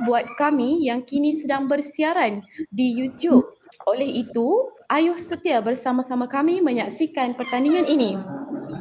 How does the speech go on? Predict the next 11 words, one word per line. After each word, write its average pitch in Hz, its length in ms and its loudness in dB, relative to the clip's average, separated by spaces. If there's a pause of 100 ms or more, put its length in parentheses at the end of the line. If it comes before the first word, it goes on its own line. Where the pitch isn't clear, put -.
(640)
Biar 269 320 4
mati 269 320 2
anak, 247 400 4 (160)
jangan 277 400 2
mati 233 240 2
adat. 214 560 0 (240)
Begitulah 240 560 0
umpamakan 269 960 2
kata 240 560 0
yang 247 160 2
dapat 233 320 -2